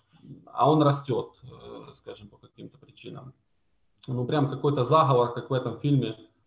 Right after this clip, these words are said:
Сейчас идёт интересный сериал, э, называется «Дьявол», э, две тысячи двадцатого года выпуска, э,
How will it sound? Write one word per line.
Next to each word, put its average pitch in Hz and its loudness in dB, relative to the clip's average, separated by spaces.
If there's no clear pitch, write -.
Сейчас 127 -6
идёт 123 -2
интересный 131 0
сериал, 127 2
э, - -6
называется 123 -2
«Дьявол», 131 2
э, 107 -12
две 123 -6
тысячи 135 -4
двадцатого 120 -4
года 123 -2
выпуска, 135 -4
э, - -20